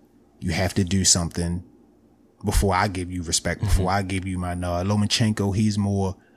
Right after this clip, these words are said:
Speaker 1: getting more praise and, you know, he's got a female fan base. He's got more things around him. Hype.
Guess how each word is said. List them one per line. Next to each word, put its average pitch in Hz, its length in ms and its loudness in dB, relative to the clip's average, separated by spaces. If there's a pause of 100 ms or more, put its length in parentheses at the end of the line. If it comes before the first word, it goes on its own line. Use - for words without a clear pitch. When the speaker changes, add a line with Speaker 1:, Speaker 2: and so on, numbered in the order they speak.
(160)
Speaker 1:
getting 107 240 0
more 98 200 4
praise 98 760 4
and, 87 360 -2 (500)
you 170 80 0
know, 107 100 4
he's 107 160 4
got 95 160 2
a - 20 -2
female 95 480 4
fan 92 360 0
base. 92 240 0
He's 113 200 4
got 104 240 2
more 104 160 0
things 101 340 0
around 101 440 0
him. 95 360 -2 (960)
Hype. 131 340 2